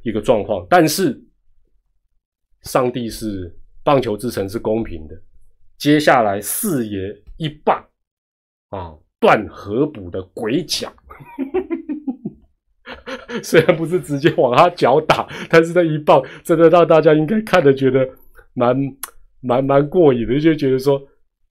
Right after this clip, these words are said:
棒球之神还是有在看比赛的哦。那四局下半我们又追加了一分。其实从四局之后，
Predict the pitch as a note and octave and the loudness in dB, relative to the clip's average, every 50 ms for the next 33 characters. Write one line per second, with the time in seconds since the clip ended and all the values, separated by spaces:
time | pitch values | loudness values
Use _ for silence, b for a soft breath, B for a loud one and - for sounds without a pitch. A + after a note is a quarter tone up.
0 | _ _ - D3 C3+ B2 A#2 A2+ G#2+ G#2+ B2 A#2+ - G#2 F#2 F2+ - - G#2+ G#2+ | _ _ -2 0 0 0 0 -2 -4 -4 -8 -8 -6 -6 -8 -6 -4 -4 -4 -2
1 | - C3+ A2 F#2 A2+ A#2 A2+ - B2+ G#2 G2 - D#2 D2+ - - A2 G2 E2+ D#2+ | 0 0 0 0 0 -2 -2 -2 -2 -4 -4 -6 -14 -18 -8 -6 -6 -6 -6 -8
2 | - E2 F2+ F#2 F2+ G2+ A2+ A2+ - C#3 B2+ G#2 G#2 G2+ - A#2+ A2 A2 A2 G2 | -12 -12 -10 -8 -6 -4 -4 -6 -6 -8 -10 -10 -8 -4 -4 -2 -2 -2 -2 -4
3 | F2+ F2 F#2+ G#2+ G#2+ G2+ - A2+ G#2 G2 G#2 G2+ G2 F#2+ F2+ F2+ F2+ F2+ - F#2 | -4 -6 -4 -4 -4 -4 -4 -6 -4 -2 -2 -2 -4 -4 -6 -8 -8 -8 -8 -10
4 | F2 F2+ B B B B B B - - D3+ G3+ G#3+ A3 F#3+ E3+ D#3+ D3+ C3+ C3+ | -12 -12 B B B B B B -8 -4 -2 -2 -2 0 -2 -2 0 0 0 0
5 | C3+ - - C4 A3+ D3+ - G#2+ G#2+ G#2 - - B2+ A#2+ - C#3+ A2+ - b | -2 -4 -2 -2 -2 -2 -2 -6 -12 -12 -8 -6 -6 0 2 2 2 2 b